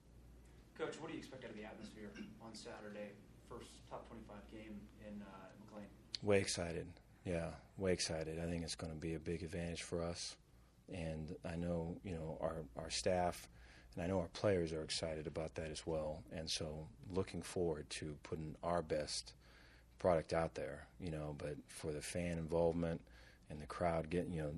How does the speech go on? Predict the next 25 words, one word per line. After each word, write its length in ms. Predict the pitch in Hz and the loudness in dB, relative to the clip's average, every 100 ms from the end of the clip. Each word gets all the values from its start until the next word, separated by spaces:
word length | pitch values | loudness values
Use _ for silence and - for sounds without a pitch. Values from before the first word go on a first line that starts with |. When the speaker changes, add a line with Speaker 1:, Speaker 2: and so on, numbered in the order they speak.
| - | -2
Speaker 2:
it's, 380 | 98 - - - - - - - - - | 0 2 0 -2 -16 -16 -16 -16 -12 -6
you 80 | 98 | -4
know, 100 | 80 87 90 | -2 -6 -2
one 200 | 95 107 | 4 4
thing 280 | 101 98 90 | 4 2 2
that's 160 | 80 80 | 0 -2
very 320 | 85 95 90 | 6 8 8
apparent 520 | - - 98 87 - - | 2 2 2 2 -2 -6
just 280 | - 82 - | -6 -4 0
this 200 | 90 - | 0 2
early 320 | 95 90 82 | 2 2 2
into 200 | 80 73 | -2 -6
the 100 | 78 | -4
season 400 | - 104 95 80 78 | -2 0 0 0 -4
is 120 | 76 | -4
that 140 | 87 76 - - - - - - | -4 -4 -8 -14 -16 -18 -18 -16
home 260 | - 92 92 | 0 4 4
field 460 | - 90 87 82 78 | 4 2 4 4 2
advantage 500 | 78 87 87 78 85 | 4 4 6 2 -2
is 100 | 76 | 0
back 280 | 85 80 | 2 2
to 80 | - | 0
being 240 | 82 82 78 | 0 0 0
an 100 | 78 | -2
advantage. 540 | 78 82 78 69 - | -2 0 -2 -6 -10